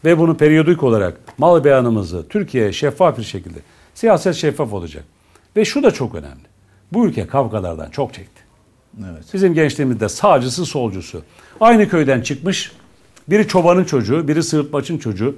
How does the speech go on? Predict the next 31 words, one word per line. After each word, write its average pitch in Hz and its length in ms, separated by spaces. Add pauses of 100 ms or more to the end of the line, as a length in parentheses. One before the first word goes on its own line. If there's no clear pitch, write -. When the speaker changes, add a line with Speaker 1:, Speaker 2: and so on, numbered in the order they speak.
Speaker 2:
Birbirlerine 151 560
girdi. 120 360
Speaker 1:
Yani 196 400
Speaker 2:
Evet. 104 260
Speaker 1:
biz 196 180
Türkiye'de 208 440
peki 151 240
demokrasi 190 480
problemlerini 165 480
hallettik 160 480
mi? 107 140
Türkiye 190 340
birinci 170 200
sınıf 160 200
demokrasiye 139 540
geldi 120 340
mi? 82 120 (360)
Bunu 277 160
da 175 100
sağlayacağız. 78 540 (880)
Biz 190 360 (760)
Demokrasilerde 131 840
herkes 131 560 (640)
kuşun 170 300
iki 131 200
kanadı 104 320
vardır. 82 260
Sağ 185 300
kanadı, 117 300
sol 101 260
kanadı. 73 420